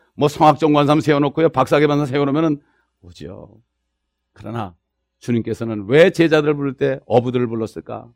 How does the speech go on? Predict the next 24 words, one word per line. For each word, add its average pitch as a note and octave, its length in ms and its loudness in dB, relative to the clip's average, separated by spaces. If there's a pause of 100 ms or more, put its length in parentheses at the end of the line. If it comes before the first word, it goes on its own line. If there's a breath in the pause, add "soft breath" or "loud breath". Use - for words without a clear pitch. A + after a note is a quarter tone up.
(360)
왜 E3 180 4
죄인들을 C#3 500 2
불렀을까? G#2+ 580 -12 (880)
문제는 A2 640 -2
내가 E3 600 2
주님을 F#3+ 500 -2
필요로 E3+ 360 0
하는 D3+ 120 0
사람을 C#3+ 280 0
불러서 B2 480 -4 (300)
그 F3 120 2
사람들로 F#3+ 360 4
하여금 F3 320 2
제자가 D#3 380 2
돼서 C#3+ 260 0 (100)
또 B3 280 4
주님을 G3 400 -6
필요한 E3 340 -4
사람을 D3 400 -2 (120)
구원하기 D#3+ 540 -2
위하신 C3 280 -2
것이 B2+ 180 -8
바로 A2+ 200 -6
하나님의 A2 560 -8